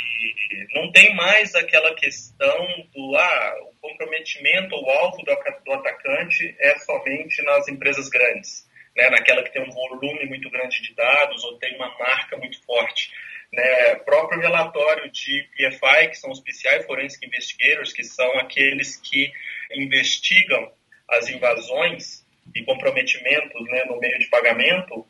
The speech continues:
já falam que não existe um local específico, um, uma indústria específica,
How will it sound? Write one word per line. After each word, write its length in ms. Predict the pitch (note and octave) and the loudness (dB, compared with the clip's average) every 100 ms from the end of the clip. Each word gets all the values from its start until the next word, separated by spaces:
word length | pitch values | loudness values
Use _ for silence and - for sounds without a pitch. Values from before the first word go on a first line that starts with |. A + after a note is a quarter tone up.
| - | -10
já 720 | - - C#3 D#3+ E3 D3 C3+ - | -2 2 4 4 4 2 -2 -8
falam 420 | C3+ D#3 E3+ E3+ | -6 -6 -8 -12
que 120 | E3 | -14
não 120 | D#3+ D#3 | -12 -14
existe 880 | C#3+ - - G3 G3 - _ - | -16 -20 -14 -14 -14 -20 _ -6
um 240 | E3 D#3 C#3+ | -6 -4 -4
local 400 | C3 - D#3 E3+ | -2 2 2 0
específico, 720 | - C#3+ C#3 - D#3+ E3+ D#3+ | -2 -4 -4 -4 -4 -4 -6
um, 460 | D3+ - - C#3 C3+ | -10 -12 -12 -8 -4
uma 100 | C3 | -2
indústria 460 | C3+ C3+ F3+ F#3+ F3 | -2 -6 -8 -6 -8
específica, 920 | - - - D#3+ F3 F3 - F3+ | -6 -8 -6 -12 -12 -12 -6 -6